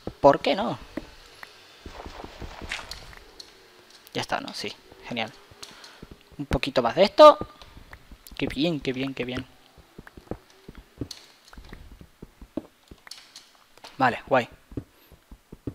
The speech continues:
¿Cuánto tenemos? Quince, quince. Todavía no nos llega, pero casi, ¿eh? O sea, ya casi, casi, casi, casi.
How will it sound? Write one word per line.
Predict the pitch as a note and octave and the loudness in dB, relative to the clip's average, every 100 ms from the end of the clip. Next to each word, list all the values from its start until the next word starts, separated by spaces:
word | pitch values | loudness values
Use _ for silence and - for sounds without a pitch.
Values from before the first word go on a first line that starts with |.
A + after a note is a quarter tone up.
| _ _ - - - - - - - - - - - - - | _ _ -20 -20 -20 -20 -20 -20 -20 -20 -20 -20 -20 -20 -10
¿Cuánto | - D3 C#3 | 0 2 4
tenemos? | C3+ D#3+ G3+ - - - - - - | 2 2 -2 -10 -20 -20 -20 -20 -6
Quince, | - D#3+ C3+ A#2+ - | 4 4 4 -4 -2
quince. | D3 C3+ C3 | -2 0 4
Todavía | C#3 D#3 | 10 10
no | F3+ | 10
nos | E3+ | 6
llega, | - E3+ F#3 | 6 10 10
pero | - D#3 F3 F3+ | 10 8 10 8
casi, | - - C3 | 2 0 -2
¿eh? | F#3 - - - - - - - - - - | -2 -6 -20 -20 -20 -20 -20 -20 -20 -20 -14
O | |
sea, | - | -8
ya | B2+ | -4
casi, | B2+ - | -2 -2
casi, | A#2+ - - | -4 -6 -6
casi, | - - | -8 -8
casi. | - - | -10 -10